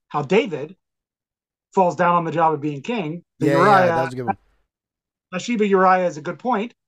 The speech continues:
Speaker 2: Yeah.
Speaker 1: What's the other big thing David does wrong?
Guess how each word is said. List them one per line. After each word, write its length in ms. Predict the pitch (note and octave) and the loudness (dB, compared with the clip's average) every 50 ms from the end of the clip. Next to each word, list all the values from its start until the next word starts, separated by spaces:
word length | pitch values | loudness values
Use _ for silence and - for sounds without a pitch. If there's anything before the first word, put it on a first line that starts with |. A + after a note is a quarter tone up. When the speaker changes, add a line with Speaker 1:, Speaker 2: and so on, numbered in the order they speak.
| _ | _
Speaker 2:
Yeah. 220 | A#2+ B2+ B2 A2+ - - _ _ _ _ _ _ _ _ _ _ _ _ _ _ _ _ _ _ _ _ _ _ _ _ _ _ _ _ _ _ _ _ _ _ _ _ _ _ | -6 -6 -6 -6 -10 -14 _ _ _ _ _ _ _ _ _ _ _ _ _ _ _ _ _ _ _ _ _ _ _ _ _ _ _ _ _ _ _ _ _ _ _ _ _ _
Speaker 1:
What's 200 | D#3+ A3+ B3 - | 0 0 0 0
the 180 | A#3+ A#3+ - C4+ | -4 -2 2 2
other 220 | D4+ D#4+ D#4 B3 | 2 4 2 0
big 240 | F3+ D3 F3+ D3+ - | -2 -2 -4 -6 -6
thing 200 | - E3+ D3 D3 | -8 -8 -8 -6
David 260 | D3 D3 C3+ B2+ B2 | -6 -8 -8 -10 -14
does 220 | - C3 A#2 G#2 _ | -16 -18 -18 -18 _
wrong? 160 | A#2 A#2+ B2 | -20 -20 -20